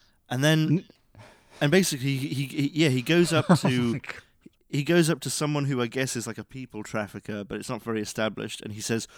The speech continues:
Speaker 1: "You're gone," and then they fade away.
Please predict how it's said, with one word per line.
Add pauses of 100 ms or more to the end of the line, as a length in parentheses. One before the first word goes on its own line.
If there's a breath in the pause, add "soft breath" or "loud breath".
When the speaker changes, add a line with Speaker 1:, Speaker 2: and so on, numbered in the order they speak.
(160 soft breath)
Speaker 1:
"You're
gone,"
and
then
they
fade
away.